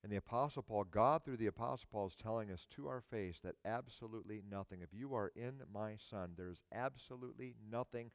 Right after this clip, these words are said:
that exists in the whole vast wide universe that is able to separate us from the love of God in Christ Jesus our Lord. A health and wealth gospel?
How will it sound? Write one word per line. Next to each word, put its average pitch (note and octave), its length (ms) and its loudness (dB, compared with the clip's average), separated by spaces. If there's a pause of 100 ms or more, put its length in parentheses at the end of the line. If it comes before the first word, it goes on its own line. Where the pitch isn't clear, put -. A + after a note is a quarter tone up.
(340)
that A2 160 4
exists F#2+ 640 2 (320)
in G#2 60 -4
the G2 100 0
whole B2 400 4
vast A2+ 420 2
wide G2+ 480 2
universe F#2 760 -8 (2250)
that G#2 100 4
is F2+ 120 0
able G#2+ 260 2
to G2+ 100 0
separate G#2 460 -2
us F2 100 -4
from - 140 -16
the E2+ 160 -6
love F#2 80 -2
of F#2 140 -6
God F2+ 360 0 (400)
in F#2+ 100 -14
Christ F#2+ 360 -4
Jesus E2 580 -6 (680)
our F2+ 100 -4
Lord. E2+ 400 -8 (1900)
A G2 80 2
health C3 340 6
and A#2+ 120 -2
wealth A#2+ 280 4
gospel? D3+ 600 0